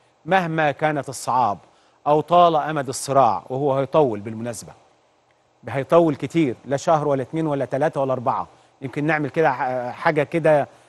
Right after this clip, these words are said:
بيتكلموا على كام شهر، ولا يمكن بيتكلموا على سنة. بيتكلموا بجد، مش بتكلم،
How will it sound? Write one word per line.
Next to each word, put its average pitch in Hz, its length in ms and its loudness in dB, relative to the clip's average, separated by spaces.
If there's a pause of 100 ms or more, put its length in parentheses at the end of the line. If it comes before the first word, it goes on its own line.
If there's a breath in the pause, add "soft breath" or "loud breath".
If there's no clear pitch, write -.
(240 soft breath)
بيتكلموا 147 540 0
على 139 500 4
كام 165 200 2
شهر، 165 320 2
ولا 143 220 0
يمكن 143 220 -6
بيتكلموا 156 360 -4
على 139 120 0
سنة. 120 280 -4 (440)
بيتكلموا 170 380 -2
بجد، 143 320 2
مش 135 140 -10
بتكلم، 170 400 -2